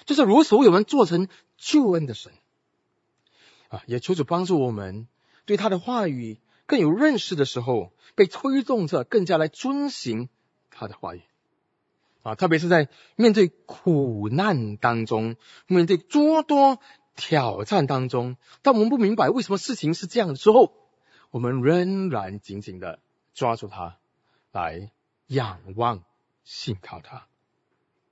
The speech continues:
所以今天呢，我们的正道，我们思想了在基督里的福分这个题目。我们从三个层面我们来想了。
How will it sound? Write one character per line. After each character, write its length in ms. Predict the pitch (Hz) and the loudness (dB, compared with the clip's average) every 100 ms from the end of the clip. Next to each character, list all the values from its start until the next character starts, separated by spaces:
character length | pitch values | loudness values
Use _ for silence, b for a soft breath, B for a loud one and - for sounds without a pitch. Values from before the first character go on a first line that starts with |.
| _ _ _ _ _ _ _ _ _ _ | _ _ _ _ _ _ _ _ _ _
所 140 | - 165 | 0 0
以 40 | |
今 140 | 156 220 | 2 4
天 120 | 233 | 4
呢， 240 | 240 233 - _ | 4 2 -4 _
我 120 | 113 | -8
们 120 | 123 135 | -4 -2
的 340 | 135 120 104 _ _ _ _ | 0 0 -4 _ _ _ _
正 180 | - 165 | -2 2
道， 320 | 156 139 110 _ _ | 4 4 0 _ _
我 100 | 131 | -8
们 540 | 107 98 95 98 101 101 _ _ _ | -8 -8 -8 -10 -10 -14 _ _ _
思 260 | - - 127 | -14 -8 -6
想 300 | 120 92 98 | -6 -6 -6
了 160 | 95 | -6
在 400 | - 123 113 101 | 0 2 2 -2
基 180 | - 135 | -6 -8
督 180 | 135 127 | -4 -4
里 140 | 110 | -4
的 140 | 98 87 | -8 -12
福 180 | 98 | -16
分 300 | 98 135 95 - _ _ | -12 -10 -12 -18 _ _
这 100 | - | -10
个 120 | 104 | -8
题 160 | 95 87 | -8 -10
目。 200 | 98 90 _ _ _ _ _ _ _ _ _ b b b | -12 -14 _ _ _ _ _ _ _ _ _ b b b
我 80 | 123 | -4
们 120 | 151 | 0
从 160 | 180 | 0
三 160 | 190 233 | 0 0
个 100 | 240 | 0
层 140 | 147 | -2
面 140 | 135 120 | -4 -6
我 60 | 101 | -8
们 80 | |
来 280 | 104 98 107 - _ _ _ | -10 -10 -12 -16 _ _ _
想 220 | - 120 - | -12 -10 -2
了。 180 | 117 | -2